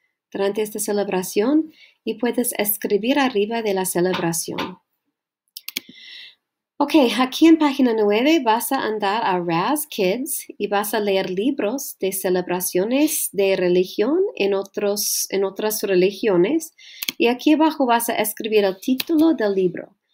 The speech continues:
Y yo puse libros en inglés y también en español.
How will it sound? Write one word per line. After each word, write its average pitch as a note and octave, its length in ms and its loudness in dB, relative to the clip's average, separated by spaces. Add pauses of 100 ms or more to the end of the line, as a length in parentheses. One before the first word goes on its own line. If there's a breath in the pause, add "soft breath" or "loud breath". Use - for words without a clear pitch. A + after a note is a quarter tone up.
(120)
Y G3 140 -4
yo B3+ 180 2
puse D4 320 0
libros G#3+ 460 -4
en F3 140 2
inglés G#3+ 540 0
y G3+ 180 -8
también G#3 600 -2
en F#3 140 2
español. F3 640 -2